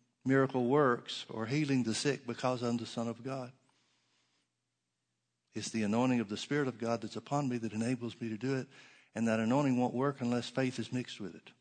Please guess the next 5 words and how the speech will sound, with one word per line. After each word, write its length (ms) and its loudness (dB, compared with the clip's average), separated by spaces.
So 160 6
what 100 10
did 120 6
Jesus 360 4
do? 280 2